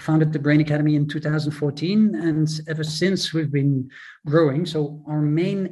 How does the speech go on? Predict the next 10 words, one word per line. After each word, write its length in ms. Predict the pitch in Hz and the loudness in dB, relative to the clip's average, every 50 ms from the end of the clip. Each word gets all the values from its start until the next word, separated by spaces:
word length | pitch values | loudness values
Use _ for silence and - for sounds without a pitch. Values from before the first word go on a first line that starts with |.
| - | -6
aim 480 | 160 160 175 190 208 208 196 - - - _ _ _ _ _ _ _ _ _ _ _ _ - | -4 -4 -2 -2 -2 -2 -4 -6 -10 -16 _ _ _ _ _ _ _ _ _ _ _ _ -6
is 260 | 170 165 156 156 - | -6 -6 -6 -8 -8
to 360 | - 175 175 175 165 165 170 | -4 -4 -2 0 0 0 2
make 280 | 165 160 156 143 131 117 | 2 2 0 0 -2 -2
brain 280 | - 165 196 214 - | -2 0 2 2 0
science 340 | - - 147 143 147 151 151 | 0 -2 -4 -2 -2 -2 -2
accessible 400 | 156 - - 151 147 - 143 135 | -4 -6 -6 -8 -6 -6 -8 -8
to, 340 | - - 127 123 127 120 120 139 - _ _ | -8 -8 -10 -10 -10 -12 -14 -16 -20 _ _
to 120 | - 139 - | -12 -12 -10
everybody. 480 | - 139 123 120 110 113 107 107 107 - | -8 -10 -10 -10 -10 -12 -14 -14 -16 -20